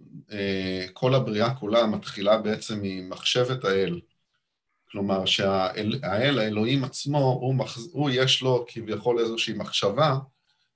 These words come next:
אה, והמחשבה הזאת, היא כל מה שיש בבריאה כלולה בתוך המחשבה הזאת כבר. זה בעצם הכל. אה,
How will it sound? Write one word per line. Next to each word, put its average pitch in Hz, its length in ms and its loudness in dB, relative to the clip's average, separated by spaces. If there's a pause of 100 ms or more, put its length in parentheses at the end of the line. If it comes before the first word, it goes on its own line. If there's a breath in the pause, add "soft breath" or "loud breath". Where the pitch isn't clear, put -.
(300)
אה, 101 300 0
והמחשבה 107 680 4
הזאת, 139 600 2
היא 110 140 -8
כל 165 160 6
מה 147 120 2
שיש 143 240 4
בבריאה 127 460 4
כלולה 117 380 4
בתוך 110 360 0
המחשבה 98 520 -4
הזאת 85 220 -8
כבר. - 180 -20 (640)
זה 117 260 2
בעצם 131 440 2
הכל. 98 360 -4 (840)
אה, 95 760 -2